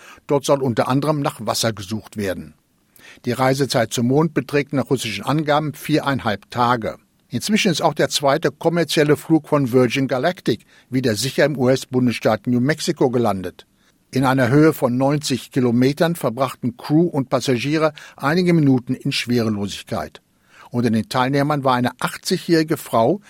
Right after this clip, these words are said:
die als junge Sportlerin bei den Olympischen Spielen in München dabei war. Die deutsche Bundesregierung hat ihre ablehnende Haltung in Bezug auf eine Lieferung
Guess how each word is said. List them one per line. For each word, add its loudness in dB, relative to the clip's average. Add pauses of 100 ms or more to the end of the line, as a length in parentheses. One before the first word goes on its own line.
(200)
die 2
als 0
junge 4
Sportlerin 0 (240)
bei 0
den 2
Olympischen 0
Spielen 0
in 0
München 2
dabei 0
war. -12 (920)
Die 0
deutsche 4
Bundesregierung 2
hat -6
ihre -2
ablehnende 0
Haltung 0
in -2
Bezug -2
auf 2
eine 0
Lieferung 2